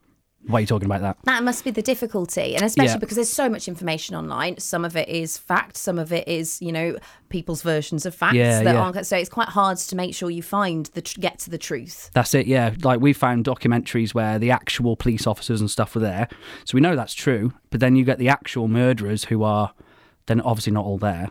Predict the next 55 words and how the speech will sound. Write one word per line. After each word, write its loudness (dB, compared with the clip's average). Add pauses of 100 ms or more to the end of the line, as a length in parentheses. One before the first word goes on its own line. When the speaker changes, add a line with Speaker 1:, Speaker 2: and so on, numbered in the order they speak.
(120)
Speaker 1:
and 2
they'll 2
go, 2
"Oh 6
no, 6
this 2
didn't 0
happen." -2
They, 2
you 4
know, 2
they 2
make 4
up 2
a -2
story -2 (640)
for, 0
for -2
their 2
own 2
satisfaction. -2
So -2
you're 0
thinking, -2 (100)
"Well, 0
did 0
that 0
happen?" 0
Or, 2 (260)
and -2
the 2
police 0
are -4
going, 0 (160)
"No, -6
that -8
didn't -10
happen. -8
This -2
is -2
the -2
way 0
it," -8 (260)
so 2
we 8
go 4
on 2
the 0
officials, 0
really, -2 (280)
the -4
people -2
that -2 (220)
were 2
there, 2